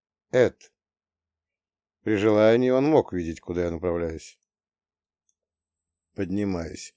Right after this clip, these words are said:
«Вот так, Лекс. Ты думал, будет легко? У меня могущественные враги, и теперь все мы под прицелом. Охотятся, как видишь, и на моих союзников.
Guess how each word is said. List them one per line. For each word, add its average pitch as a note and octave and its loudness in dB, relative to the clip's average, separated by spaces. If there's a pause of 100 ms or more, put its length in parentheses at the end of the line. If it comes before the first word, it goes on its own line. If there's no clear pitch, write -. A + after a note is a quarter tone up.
(760)
«Вот D#3 6
так, C3 6
Лекс. - 0
Ты A#2 0
думал, C#3 6
будет B2 4
легко? B2+ 6 (380)
У F#2+ -8
меня C3+ 2
могущественные B2+ 2
враги, A#2 4
и F2+ -4
теперь G2+ 0
все A#2 2
мы B2 2
под G#2 -6
прицелом. D2+ -8 (560)
Охотятся, C3 2
как - 0
видишь, A2+ 0
и A2 -2
на A2 2
моих G#2+ 2
союзников. D2+ -4